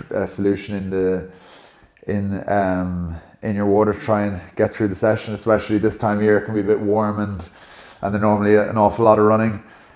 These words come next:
And then we'd be, we'd be out of the training facility and back home for, for dinner then. Um, so we have our dinner. Um, same, similar to lunch, uh, good carb source,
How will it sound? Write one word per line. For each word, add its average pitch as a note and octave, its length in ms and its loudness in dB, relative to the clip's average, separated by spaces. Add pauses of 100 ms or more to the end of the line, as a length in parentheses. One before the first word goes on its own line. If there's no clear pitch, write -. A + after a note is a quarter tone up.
(220)
And G2 140 -4
then G#2 180 0
we'd G2+ 180 2
be, F#2+ 400 2 (840)
we'd G#2 240 2
be G2 240 6
out G#2 340 0
of G2+ 60 0
the G2 80 -2
training G2+ 320 0
facility G2+ 500 0
and G2 280 -8 (300)
back G2 180 -2
home G2+ 300 -4
for, G2 500 -2 (240)
for - 180 -6
dinner G#2+ 260 0
then. A2+ 280 -2 (180)
Um, F#2+ 440 -6
so G2+ 120 -6
we G#2 60 -2
have G2 120 -2
our G2+ 80 2
dinner. G#2+ 380 -2 (880)
Um, F2 520 -2 (360)
same, G2+ 300 0
similar G2+ 320 0
to G2+ 140 -6
lunch, - 640 -6
uh, F2+ 360 -4
good G2+ 260 -2
carb F#2+ 320 -2
source, F#2+ 640 -4